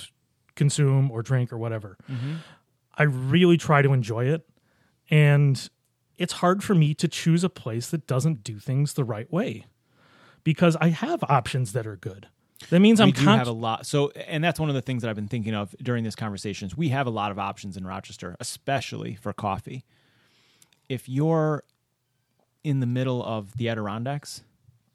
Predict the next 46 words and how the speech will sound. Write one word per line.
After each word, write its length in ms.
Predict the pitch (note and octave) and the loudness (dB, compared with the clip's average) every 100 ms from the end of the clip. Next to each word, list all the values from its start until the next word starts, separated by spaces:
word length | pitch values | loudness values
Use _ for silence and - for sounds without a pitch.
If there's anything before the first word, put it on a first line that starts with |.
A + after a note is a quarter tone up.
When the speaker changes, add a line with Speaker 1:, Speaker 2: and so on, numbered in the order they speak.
| _ _ - | _ _ -14
Speaker 2:
like, 200 | A2 A#2+ | -12 -6
you 100 | C3+ | -4
don't 180 | D3 - | -4 -6
have 500 | C3 C3+ A2 G2 - | -10 -10 -10 -12 -12
these 200 | G#2+ G2 | -12 -10
options. 640 | G#2 - - A#2 - - - E3 | -12 -14 -18 -20 -20 -20 -6 2
Speaker 1:
No, 320 | G#3 B3+ - - | 4 2 -2 -4
you 140 | C3+ | 0
Speaker 2:
So 120 | C#3+ | 4
Speaker 1:
definitely 180 | D3 D#3+ | 4 4
Speaker 2:
does 40 | B2 | 0
Speaker 1:
don't. 60 | C#3 | -2
Speaker 2:
that 140 | C3+ | -4
mean 140 | C3+ | -6
you 80 | B2+ | -6
find 260 | - A#2+ A2 | -6 -6 -6
a 40 | |
coffee 320 | - A#2 G#2+ | -6 -8 -8
shop, 480 | A#2 B2+ A#2 A2 - B2+ A#2+ | -10 -6 -4 -4 -4 -6 -6
like, 200 | A2+ G#2+ | -8 -8
the 140 | G#2+ A2 C3 | -14 -14 -12
nearest 420 | A#2 B2 A#2+ - | -8 -6 -6 -8
one 220 | A#2 B2 | -8 -6
that 100 | C3 | -6
might 200 | C#3+ C#3 | -4 -4
be 100 | C#3 | -4
the 120 | A#2+ | -4
nearest 300 | A2+ A#2+ G#2 | -2 -2 -4
one 160 | A#2+ A#2 | -4 -4
within, 240 | G#2+ A#2 | -4 -6
like, 180 | G#2+ F#2+ | -8 -10
an 80 | A#2 | -8
hour 160 | A2 G#2+ | -6 -6
and 80 | G#2 | -6
a 20 | |
half 180 | G#2 F#2 | -8 -8
drive, 440 | G#2+ G#2 F#2+ G2 _ _ _ _ _ - | -6 -6 -8 -12 _ _ _ _ _ -10
and 80 | A#2 | -6
you're 100 | A2+ | -6
like, 200 | G#2 - | -6 -6
"Eh, 80 | B2 | -4
I'm 140 | A2+ | -4
not 140 | G#2+ G2 | -6 -8
having 200 | F#2+ F#2 | -10 -12
coffee"? 400 | G2 G2 - - _ _ _ _ _ _ _ | -12 -12 -12 -16 _ _ _ _ _ _ _
Speaker 1:
Um, 360 | D#3+ F3 F#3 | 6 8 6